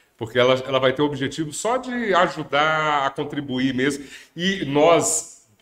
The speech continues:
brasileiros, é engraçado, né? A gente às vezes tem uma dificuldade até, até pra receber um elogio. Não sei se vocês já repararam, eu posso virar pro Samuel, "Ô, Samuel, que blusa bonita essa sua, né?" Ah, ele pode, pode ser que ele responda assim, "É nada, moço,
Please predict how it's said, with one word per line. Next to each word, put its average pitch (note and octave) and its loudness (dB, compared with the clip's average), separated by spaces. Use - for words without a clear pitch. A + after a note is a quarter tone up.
brasileiros, C3+ 0
é D3 4
engraçado, D3 2
né? B2 0
A B2 0
gente C#3+ -2
às C3 2
vezes D3 -2
tem D#3+ 0
uma D#3 2
dificuldade C3+ -2
até, C#3 -4
até D3 2
pra E3 2
receber E3 0
um F3 0
elogio. G3+ 2
Não D#3+ -4
sei D3+ -6
se - -12
vocês E3+ -4
já C#3+ 2
repararam, C#3 2
eu B2+ -8
posso D3+ 2
virar C#3+ 4
pro C#3 -8
Samuel, D3+ 0
"Ô, A3+ -8
Samuel, E3+ 0
que - -8
blusa F3 -6
bonita F3 -4
essa E3 -10
sua, F#3 -4
né?" F3 0
Ah, G#3+ 0
ele E3+ 0
pode, F3+ 0
pode E3+ 4
ser F3+ 0
que F#3 -2
ele F#3 2
responda F3 2
assim, D#3 -4
"É C#4 -2
nada, G#3 -2
moço, E3+ -6